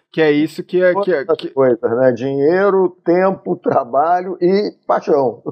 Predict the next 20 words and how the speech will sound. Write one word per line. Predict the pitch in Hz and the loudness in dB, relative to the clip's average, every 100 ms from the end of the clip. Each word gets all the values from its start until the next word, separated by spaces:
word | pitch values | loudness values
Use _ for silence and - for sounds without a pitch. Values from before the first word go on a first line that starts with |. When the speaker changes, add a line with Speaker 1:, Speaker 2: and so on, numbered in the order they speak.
| - 151 | -6 -2
Speaker 1:
É, | 170 156 131 117 _ | 0 2 0 -4 _
é, | - 185 160 180 - | -2 0 0 -2 -4
e, | - | -4
e, | 214 190 226 220 | -2 0 -2 0
e, | 208 - | -2 -4
e | 214 | -4
ter, | - 226 208 | 0 0 0
e | |
ter | 196 220 | -2 -2
essa | 233 - 240 | 0 0 -2
visão, | 262 220 196 233 | -4 -4 0 0
né, | 175 165 180 | 0 0 -2
de, | 143 135 | -2 -6
de | 117 131 | -6 -6
crescimento, | 156 156 147 147 156 175 - | -2 -2 -4 -4 -4 -4 -2
que | 214 | 2
é | |
isso, | 190 151 139 | 2 2 -6
assim, | - 143 | -8 -4
de, | 139 131 | -2 -2